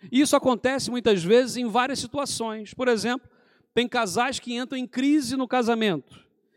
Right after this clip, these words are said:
E aí, quando nós vamos lá a ouvi-los, a saber o porquê que estão em crise, é porque, no final das contas, eles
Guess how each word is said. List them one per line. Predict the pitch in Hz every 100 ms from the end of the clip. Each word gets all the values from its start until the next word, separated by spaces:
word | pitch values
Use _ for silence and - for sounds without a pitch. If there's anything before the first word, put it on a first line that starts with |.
| -
E | 185
aí, | 220 269
quando | 269 269
nós | 254 208
vamos | 262 247
lá | 214 233 254 247 - -
a | -
ouvi-los, | 233 220 156 240 277 269 220
a | 240
saber | - 214 233
o | 240
porquê | 254 220 247
que | -
estão | 240 240
em |
crise, | 233 269 311 285 277 285 _
é | -
porque, | 226 254 254
no | 247
final | 262 262 233 226
das | 240
contas, | - 262 269 285 226
eles | 254 262